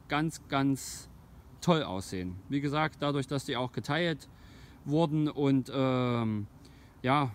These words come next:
wisst ihr ja, die Methode, die ich da gemacht habe mit den zwei Brutwaben raus, haben sie nicht so eine hohe Varroa-Belastung und jetzt durch dieses regelmäßige Füttern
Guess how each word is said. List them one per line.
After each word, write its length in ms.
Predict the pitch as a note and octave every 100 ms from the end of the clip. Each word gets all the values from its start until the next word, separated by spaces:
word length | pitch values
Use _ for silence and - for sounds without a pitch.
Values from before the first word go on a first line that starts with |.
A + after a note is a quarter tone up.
| - - -
wisst 180 | D3+ D3+
ihr 60 | D3+
ja, 240 | C#3+ C#3
die 120 | C3
Methode, 380 | C3 B2 D#3 D#3+
die 140 | C3+ C#3+
ich 80 |
da 100 | C#3
gemacht 300 | C3 C3+ D3
habe 100 | C#3
mit 100 | C3
den 120 | B2+ A#2
zwei 180 | B2+
Brutwaben 500 | A#2 E3+ F3 D#3 C#3+
raus, 300 | C#3+ C#3+ C#3+
haben 160 | C#3 C3+
sie 200 | B2+ A#2 - -
nicht 180 | D3 -
so 80 |
eine 120 | D3 C3
hohe 220 | C3+ B2
Varroa-Belastung 920 | A#2 C3+ F#3+ D3+ D3+ D3+ - D#3 D3 - - -
und 160 | C3 B2+
jetzt 240 | C#3+ -
durch 160 | D3 C3
dieses 320 | C#3 B2+ A#2
regelmäßige 720 | C3+ D#3+ D3+ C#3+ D3 C#3 B2
Füttern 420 | A2+ F3 F3 D#3+